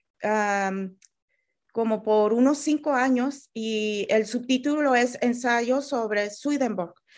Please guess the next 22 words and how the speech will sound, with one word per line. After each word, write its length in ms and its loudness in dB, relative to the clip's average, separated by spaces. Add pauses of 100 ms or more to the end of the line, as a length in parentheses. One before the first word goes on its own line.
(240)
Yo 100 8
no 140 4
sabía 380 2
ni 120 2
tenía 320 -2
idea 320 -2
quién 220 0
era 340 -4 (120)
Swedenborg 720 -2
o 140 -6
quién 200 -4
fue 140 -2
Swedenborg. 520 -6 (640)
Y 160 2
luego 340 6
as-, 280 0
en 160 2
febrero 500 0
tuve 240 0
muy 140 2
malas 320 0
noticias, 720 -6